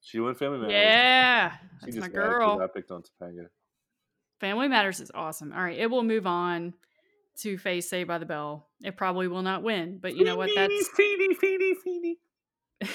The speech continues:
Speaker 2: Oh, gosh. That's for next week. Um, next matchup,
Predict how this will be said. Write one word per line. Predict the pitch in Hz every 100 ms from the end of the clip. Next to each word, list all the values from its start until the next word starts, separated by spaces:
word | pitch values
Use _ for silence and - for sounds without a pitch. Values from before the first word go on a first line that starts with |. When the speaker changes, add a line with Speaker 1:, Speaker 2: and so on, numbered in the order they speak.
| - - - - -
Speaker 2:
Oh, | 233 - 254 226 208 196 - -
gosh. | - - - _ - - - - -
That's | 220 208
for | 214 202
next | 175 165 -
week. | 151 143
Um, | 190 196 190 185 190 _ _ _ _
next | - 220 254 277 -
matchup, | 240 226 190 185 165